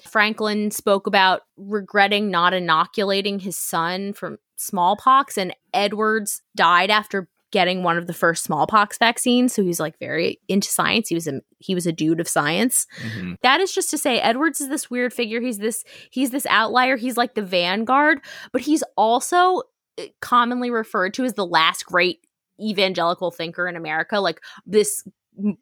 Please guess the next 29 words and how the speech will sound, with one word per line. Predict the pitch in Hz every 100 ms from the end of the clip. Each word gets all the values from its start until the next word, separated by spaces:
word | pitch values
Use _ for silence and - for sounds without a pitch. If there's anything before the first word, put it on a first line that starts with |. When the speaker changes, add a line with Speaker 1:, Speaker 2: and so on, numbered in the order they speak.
| _
Speaker 1:
guy, | 214 262
Mark | 254 214 180 208
Noll, | 208 170 175 202 202
wrote | 185 196 - -
a | 185
book, | 175 180 - -
um, | 185 175 170
called | 190 175
The |
Scandal | - - - 185 185 202
of | 185
the | 180 180
Evangelical | 180 208 196 170 165 170 185
Mind | 151 156 165 208 254 - - -
in, | - 233
I | 220
think, | - 214 214
the | 247
late | 220 208 147
nineties. | 156 175 220 285 -
And | 226 220 214
his | 240 226
thesis, | - 190 208 320 320 -
he's, | - 254 214 - _
like, | 196 175
an | 170
evangelical | 165 156 160 165 170 165 160
dude. | 156 160
And | 170 175